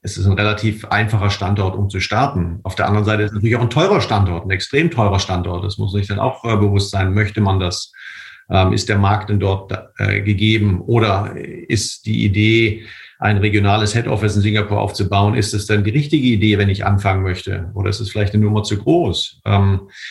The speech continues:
also wie gesagt, da sollte man sich, äh, jemanden an die Hand nehmen und, ähm, die Szenarien mal durchspielen und sich bewusst sein, was möchte ich eigentlich erreichen? Und, ähm,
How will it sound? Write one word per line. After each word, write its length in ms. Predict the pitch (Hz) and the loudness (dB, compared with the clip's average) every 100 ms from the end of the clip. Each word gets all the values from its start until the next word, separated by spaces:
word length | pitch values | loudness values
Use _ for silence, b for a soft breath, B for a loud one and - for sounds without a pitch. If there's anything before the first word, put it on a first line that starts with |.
| B - | B 0
also 240 | 120 135 | 0 2
wie 80 | 135 | 0
gesagt, 380 | 135 147 - 78 - 76 - - | 2 0 -4 -12 -16 -16 -10 -4
da 120 | 127 | 0
sollte 280 | 110 135 139 | 2 2 4
man 120 | 131 | 2
sich, 320 | 127 117 - 135 | 2 0 -2 -2
äh, 300 | 131 123 110 - - 107 117 | 0 0 -2 -8 -12 -8 0
jemanden 380 | 123 123 117 | 2 4 2
an 100 | 117 | 2
die 140 | 110 101 | 4 4
Hand 200 | 120 117 | 2 0
nehmen 480 | 113 117 117 107 107 | 2 2 2 2 0
und, 380 | 107 104 98 | -2 -2 -2
ähm, 380 | 107 101 101 92 98 | 0 2 2 0 -2
die 140 | 101 | -2
Szenarien 480 | 98 101 104 110 104 | 0 0 2 2 2
mal 140 | 98 | 2
durchspielen 480 | 104 110 - 110 107 | 2 0 0 2 4
und 140 | 101 | 2
sich 220 | 95 95 - | 0 -4 -2
bewusst 300 | 92 104 - | 0 0 2
sein, 220 | 98 95 | 0 0
was 120 | 95 | 0
möchte 240 | 101 98 | 0 0
ich 120 | 95 92 | -2 -2
eigentlich 240 | 95 92 | -2 -2
erreichen? 500 | 87 95 101 98 95 | -2 0 -2 0 -2
Und, 300 | 90 92 - | -2 -6 -4
ähm, 240 | 95 95 | -2 -2